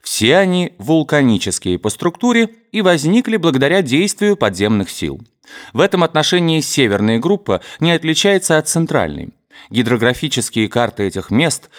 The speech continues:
составленные с большой точностью, позволяют коммодору Симко безопасно проникать в лабиринт проливов между Хаапой и Тонгатабу. Впрочем, лоцмана, если бы он понадобился, найти нетрудно.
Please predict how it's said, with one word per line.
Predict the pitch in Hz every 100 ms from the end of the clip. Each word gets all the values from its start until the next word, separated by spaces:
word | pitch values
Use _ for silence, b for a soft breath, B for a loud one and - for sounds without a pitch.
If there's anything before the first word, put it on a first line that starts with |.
| B
составленные | - 107 - 113 110 107 104
с | 87
большой | 110 101 101 82
точностью, | - 180 - 87 - - - _ _
позволяют | 101 101 113 190 196
коммодору | - 170 156 107 127 139
Симко | 120 - 90 87 139 185 - B B
безопасно | 143 190 175 160 180 - 233
проникать | - 170 156 190 190
в | 127
лабиринт | 131 123 135 196 - _
проливов | 123 120 98 90 151 160
между | 127 98 110 104 B B
Хаапой | - 131 113 87 82 117 156
и | - 110
Тонгатабу. | 110 101 117 156 208 131 78 67 _ _ _ B B
Впрочем, | - 151 143 139
лоцмана, | 170 180 117 98 87 -
если | 110 -
бы | 104
он | 110 101
понадобился, | 127 113 85 85 85 87 80 B B
найти | 175 185 226
нетрудно. | 185 - 85 76 73